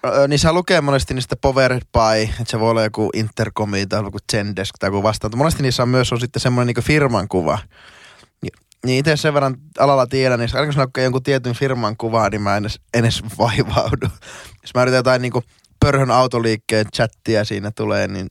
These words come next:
on se, että hoho, et, et ota tuu niinku mitään vasta. Et sun pitää ite havaita, että onko sillä varmasti se niinku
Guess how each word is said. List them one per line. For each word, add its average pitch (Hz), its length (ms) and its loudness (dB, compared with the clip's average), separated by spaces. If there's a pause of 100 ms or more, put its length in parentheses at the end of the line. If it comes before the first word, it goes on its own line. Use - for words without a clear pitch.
(120)
on 78 140 -4
se, - 60 -8
että - 160 -10
hoho, 98 400 -2
et, 80 280 -4
et 80 140 -6
ota 82 200 -6
tuu 78 100 -14
niinku 87 200 -10
mitään 71 340 -8
vasta. - 240 -16 (280)
Et - 60 -4
sun 139 100 4
pitää 156 160 4
ite 170 160 4
havaita, 160 380 4
että 127 120 -2
onko 131 140 2
sillä 123 180 2
varmasti 139 360 0
se 120 60 -2
niinku 113 160 -2